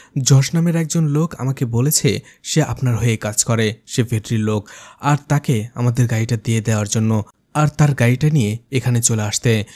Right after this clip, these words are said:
ভিনসেন্ট বুঝে যায় যশ এবারও তাদের ধোকা দিয়েছে।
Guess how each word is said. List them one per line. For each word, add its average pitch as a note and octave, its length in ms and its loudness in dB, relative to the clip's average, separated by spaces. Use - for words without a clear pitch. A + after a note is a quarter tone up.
ভিনসেন্ট C#3+ 440 4
বুঝে A#2+ 320 2
যায় G#2+ 280 0
যশ C3+ 380 0
এবারও B2 280 0
তাদের B2 260 -2
ধোকা A2+ 300 -4
দিয়েছে। A2 520 0